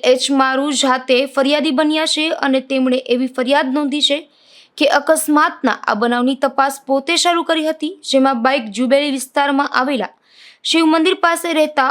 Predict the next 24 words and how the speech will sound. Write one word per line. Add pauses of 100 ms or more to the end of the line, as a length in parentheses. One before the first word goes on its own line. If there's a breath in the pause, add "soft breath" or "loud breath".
અતુલ
ભગવાનજી
થાનકીનું
હોવાનું
પણ
બહાર
આવ્યું
હતું (460 loud breath)
અને
તેની
પૂછપરછ
કરતા
તેણે
એવું
જણાવ્યું
હતું (120)
કે
આ
બાઇક
તેણે (500 loud breath)
જમાઈ
પાસેથી
લીધું
છે.